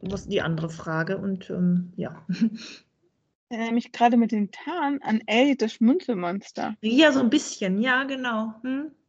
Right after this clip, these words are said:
Speaker 1: So ein bisschen
Speaker 2: Also
Speaker 1: ähnlich ist das, hm?
Speaker 2: Das war grad mein erster Gedanke, warum heißt er eigentlich Schmunzelmonster? In der Neuverfilmung ist er ja ein Drache. Also,
Speaker 1: Ich kenne
Speaker 2: auch
Speaker 1: die
Speaker 2: in dem
Speaker 1: Neuverfilmung davon nicht, ich kenne nur das Alte und da war er doch eigentlich mehr so ein, ja,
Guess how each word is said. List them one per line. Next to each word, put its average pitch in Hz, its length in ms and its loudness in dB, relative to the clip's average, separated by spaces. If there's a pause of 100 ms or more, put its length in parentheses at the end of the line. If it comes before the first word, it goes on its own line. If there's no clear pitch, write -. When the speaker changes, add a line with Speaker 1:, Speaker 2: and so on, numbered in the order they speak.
(180)
Speaker 1:
So 247 120 -4
ein - 20 -2
bisschen 226 280 4
Speaker 2:
Also 226 100 6
Speaker 1:
ähnlich 220 260 2
ist - 160 -6
das, 170 220 -2
hm? 214 240 -2 (1120)
Speaker 2:
Das 262 180 4
war 269 80 10
grad 262 160 10
mein 247 100 4
erster 254 300 2
Gedanke, 226 280 2
warum 214 160 0
heißt 277 180 2
er - 40 2
eigentlich 220 200 4
Schmunzelmonster? 233 760 4
In 226 120 6
der 233 180 6
Neuverfilmung 254 640 4
ist 262 100 2
er 254 60 8
ja 233 80 8
ein 233 80 4
Drache. 240 420 -2 (1120)
Also, 214 320 -12
Speaker 1:
Ich 185 160 -14
kenne 233 240 4
Speaker 2:
auch 208 60 8
Speaker 1:
die 196 60 6
Speaker 2:
in 185 40 6
dem 180 80 8
Speaker 1:
Neuverfilmung 180 640 4
davon 180 300 0
nicht, 175 120 0
ich 185 140 -2
kenne 214 160 2
nur 185 100 2
das 202 200 2
Alte 202 320 2
und 165 80 2
da 151 180 2
war 226 140 -2
er 381 80 6
doch 381 160 0
eigentlich 262 340 -2
mehr 240 180 -4
so 220 120 -4
ein, 220 240 0 (1400)
ja, 190 340 0